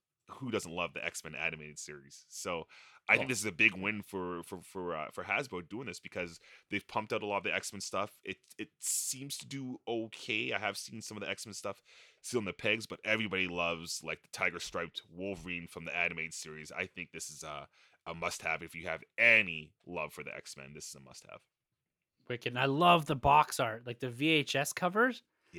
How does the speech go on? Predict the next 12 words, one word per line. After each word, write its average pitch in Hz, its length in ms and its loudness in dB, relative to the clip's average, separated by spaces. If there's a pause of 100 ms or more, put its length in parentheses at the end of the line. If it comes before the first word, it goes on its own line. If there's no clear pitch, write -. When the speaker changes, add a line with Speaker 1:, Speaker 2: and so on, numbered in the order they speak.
(120)
Speaker 2:
that - 100 2
it 135 40 2
Speaker 1:
Yeah. - 20 0
Speaker 2:
comes 160 340 4
in. 262 220 2 (440)
That, 220 320 10
to 170 120 2
me, 202 200 8
is 156 140 6
almost 143 680 4 (200)
a 131 140 2
buy. 113 600 4